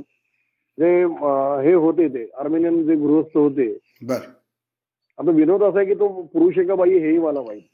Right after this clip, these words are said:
Speaker 2: हो.
Speaker 1: नाव आहे, फक्त त्या नावावरनं काही कळत नाही.
Speaker 2: अच्छा, अच्छा, अच्छा, अच्छा. बरं.
Speaker 1: तर थोडक्यात
Speaker 2: बरं.
Speaker 1: इतर देशातले, अं, इतर भाषांमधले कोडी करणारी जी माणसं आहेत,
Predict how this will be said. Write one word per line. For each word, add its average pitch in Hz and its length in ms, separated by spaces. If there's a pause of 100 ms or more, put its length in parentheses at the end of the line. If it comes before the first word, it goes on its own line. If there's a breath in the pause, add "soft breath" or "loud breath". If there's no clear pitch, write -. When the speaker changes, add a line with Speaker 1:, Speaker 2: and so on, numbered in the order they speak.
(180)
Speaker 2:
हो. 147 200
Speaker 1:
नाव 175 220
आहे, 175 80
फक्त 151 260
त्या 175 80
नावावरनं 165 440
काही 160 160
कळत 131 260
नाही. 104 180 (280)
Speaker 2:
अच्छा, 113 320
अच्छा, - 260
अच्छा, 110 120
अच्छा. - 180 (300)
बरं. 131 300
Speaker 1:
तर - 280
थोडक्यात 185 220
Speaker 2:
बरं. - 180
Speaker 1:
इतर 240 220
देशातले, 240 680
अं, 196 500 (100)
इतर 208 240
भाषांमधले 190 880
कोडी 196 440
करणारी 185 320
जी 190 100
माणसं 175 300
आहेत, 180 120